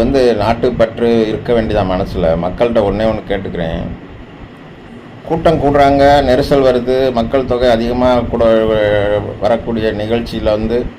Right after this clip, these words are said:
கண்டிப்பா நீங்க வந்து நேரடியா போய் தான் பார்க்கணுமா?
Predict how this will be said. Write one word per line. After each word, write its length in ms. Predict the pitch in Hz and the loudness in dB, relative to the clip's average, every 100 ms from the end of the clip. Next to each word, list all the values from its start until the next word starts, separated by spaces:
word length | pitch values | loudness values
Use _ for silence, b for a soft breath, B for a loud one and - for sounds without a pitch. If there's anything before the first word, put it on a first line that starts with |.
| - - - - | -18 -20 -14 -4
கண்டிப்பா 320 | 113 123 139 | 0 2 2
நீங்க 220 | 123 117 113 | 2 2 0
வந்து 180 | 113 110 | 0 0
நேரடியா 360 | 123 127 127 123 | 2 2 2 2
போய் 240 | 113 117 117 | 0 0 2
தான் 180 | 117 98 | 2 0
பார்க்கணுமா? 440 | 95 92 85 90 | 0 -4 -4 -6